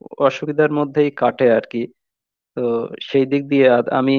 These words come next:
বেকার, হুম? সেই দিক দিয়ে, আহ, একটু সমস্যার মধ্যেই কাটে।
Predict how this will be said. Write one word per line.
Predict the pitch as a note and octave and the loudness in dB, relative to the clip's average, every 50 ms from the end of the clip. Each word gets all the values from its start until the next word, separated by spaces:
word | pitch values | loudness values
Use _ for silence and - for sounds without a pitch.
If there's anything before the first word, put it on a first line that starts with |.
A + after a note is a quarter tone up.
| C3 B2+ | 0 0
বেকার, | A#2 B2 A2+ - - A2+ G#2 - - - _ _ | 2 0 0 2 0 -4 -6 -6 -8 -16 _ _
হুম? | _ D#3+ - C3 C#3+ C#3 C3+ | _ -8 -8 -8 -8 -10 -12
সেই | - - A#2+ A#2+ A#2+ | -6 -4 -2 -2 -2
দিক | B2 C3+ C3+ C3+ | -4 -6 -8 -4
দিয়ে, | - F3+ E3+ D3+ D3+ D3 D#3 - _ _ _ _ _ _ _ _ _ _ _ - | -4 0 4 4 4 2 2 -4 _ _ _ _ _ _ _ _ _ _ _ -2
আহ, | C#3+ C3+ C3+ | 0 0 0
একটু | C3+ C3 - C3+ | -2 -2 -2 -2
সমস্যার | C3 - B2+ B2 B2+ - - - C3+ | 0 0 0 0 0 -2 -4 -4 -2
মধ্যেই | C3 C3 B2+ C3 - C#3 C#3 C3 | -2 -2 -4 0 0 0 0 0
কাটে। | - A2 G#2+ - - G#2 | 0 -2 -2 0 -2 -6